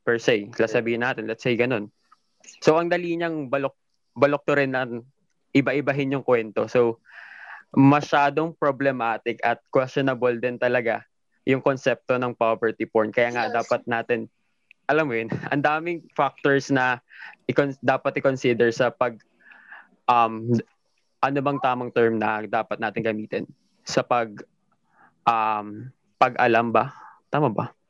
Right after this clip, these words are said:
Speaker 1: Sa
Speaker 2: Mm.
Speaker 1: pag-alam kung sino ba talaga yung, wait lang, anong tawag sa Tagalog? <laughs> Sa,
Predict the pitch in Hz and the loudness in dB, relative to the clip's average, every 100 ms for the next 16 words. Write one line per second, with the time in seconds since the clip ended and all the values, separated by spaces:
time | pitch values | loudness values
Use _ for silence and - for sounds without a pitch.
0 | _ - _ - 151 110 143 127 123 113 | _ -20 _ -4 -2 0 0 2 4 4
1 | 131 147 _ _ _ _ _ _ - - | 2 -6 _ _ _ _ _ _ -20 -10
2 | - 143 139 165 156 143 143 143 135 120 | 2 4 6 6 6 6 4 4 4 4
3 | 117 120 120 117 120 _ _ _ _ _ | 4 2 0 -6 -14 _ _ _ _ _
4 | _ - 127 - 107 110 - _ _ _ | _ 2 4 4 0 -2 -12 _ _ _
5 | _ - 143 156 151 156 151 147 143 - | _ -2 0 2 2 2 2 0 2 2
6 | - - - - _ _ _ _ _ - | 0 -2 -2 -4 _ _ _ _ _ -16
7 | - - | -8 0